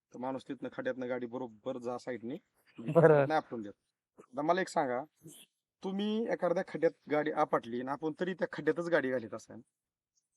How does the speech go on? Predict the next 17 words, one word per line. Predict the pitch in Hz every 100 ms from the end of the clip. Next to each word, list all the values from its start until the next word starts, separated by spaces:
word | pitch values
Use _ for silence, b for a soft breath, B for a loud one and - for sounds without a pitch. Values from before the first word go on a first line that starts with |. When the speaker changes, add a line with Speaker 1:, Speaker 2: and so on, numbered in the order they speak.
| _ _ _ _ _ _ _ _ _ _ _ -
Speaker 1:
तर | 220 - - _ _ _ _ _ _ _ _ _ _ _ _ _
ती | 160
गाडीची | 135 147 180 185 165
चाकं | 165 - 185 185
निघत्यान, | 180 - 180 180 -
थांबत्यान, | 165 165 175 175 170
का | 160
ह्याचं | 160 170 -
कंबार | 170 165
जाईन | 156 156
ना | 151 139
त्या | 156
गाडी | 139 143 139
त्या | 127 _ - 131 127
खड्ड्यातनं | - 131 127 131
घालणार | 131 120
तर? | 113